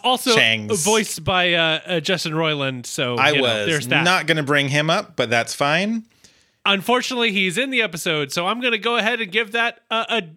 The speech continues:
Speaker 1: a, le-, you know what? I, I feel like if they recast and went with Ice Cube head and tried to figure out some way he's not just solving everything with his finger guns, then
Speaker 2: Mm-hmm.
Speaker 1: probably a D, but it doesn't feel like it's presented for me.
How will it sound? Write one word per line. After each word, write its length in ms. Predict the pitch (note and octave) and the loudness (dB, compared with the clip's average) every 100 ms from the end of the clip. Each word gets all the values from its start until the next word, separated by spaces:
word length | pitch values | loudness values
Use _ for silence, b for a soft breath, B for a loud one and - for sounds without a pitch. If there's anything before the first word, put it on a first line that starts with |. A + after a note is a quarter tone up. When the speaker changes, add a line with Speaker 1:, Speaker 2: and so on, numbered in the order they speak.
| _ - | _ -4
Speaker 1:
a, 160 | G3+ - | -2 -4
le-, 160 | C#4+ D#4+ | -8 -6
you 120 | E4 | -4
know 120 | F#4 | -4
what? 380 | F4 F4+ F#4+ - B B B - | -4 -4 -4 -6 B B B -4
I, 160 | C4 - | -4 -2
I 160 | A#3+ C4+ | -2 -2
feel 360 | - C#4 D#4+ | -2 -4 -4
like 260 | C#4+ C4 A#3+ | -2 -4 -4
if 160 | A#3 - | -6 -4
they 160 | G3 | -4
recast 920 | F3 F#3 G#3 - G3+ G3 A3 - - - | -4 -6 -6 -2 -2 0 -2 -8 -14 -4
and 300 | G3+ F#3+ F3 | 0 0 0
went 160 | F3+ F3+ | -2 0
with 200 | F#3+ F#3 | -2 0
Ice 180 | F#3+ F#3 | -2 -2
Cube 260 | A3 G#3+ | -6 -4
head 380 | G3+ G#3+ G#3+ F#3+ | -2 -2 -2 -6
and 260 | E3+ F3 E3 | -6 -6 -6
tried 420 | - - F3+ F#3 | -8 -2 -2 -2
to 80 | F3 | -4
figure 640 | - - - G#3+ E3+ F3+ | -8 -14 -4 -4 -2 0
out 220 | F3+ F3+ - | 0 -2 -2
some 180 | F#3 | -4
way 140 | F3 F3 | 0 0
he's 240 | D#3 D#3+ | -2 -4
not 180 | E3 D#3 | -4 -4
just 160 | D3+ - | -4 -4
solving 320 | D#3+ D3+ D3 | -4 -2 -4
everything 460 | D3 D3 C3 D#3 | -2 -2 -2 -4
with 160 | C3+ C3+ | -2 -4
his 260 | C#3 A#2+ - B B B _ | -4 -6 -10 B B B _
finger 440 | - A#3 A#3+ A#3 | -8 -6 -4 -6
guns, 640 | A3 A#3+ B3 A#3+ B3 - - b b b | -4 -6 -4 -6 -10 -14 -16 b b b
then 240 | A#2+ G3 | -4 -2
Speaker 2:
Mm-hmm. 160 | F#3+ G#2 G#2+ | -2 -6 -10
Speaker 1:
probably 600 | - G#3 A3 G3 A3+ A3+ | -6 -4 -2 -4 -2 0
a 80 | |
D, 440 | G#3 E3 A3 A3+ A#3 | -2 -2 -2 0 -2
but 180 | G#3 F#3 | -4 -4
it 60 | |
doesn't 320 | F3 F3+ F#3 | -4 -2 -2
feel 200 | F3+ E3 | -2 0
like 200 | D#3 C#3+ | 0 0
it's 240 | C3 B2+ - | -2 -6 -10
presented 580 | - D3+ C3+ C#3+ B2 G#2 | -8 -6 -4 -6 -6 -12
for 160 | A2 | -18
me. 320 | G2+ G2 - | -18 -20 -20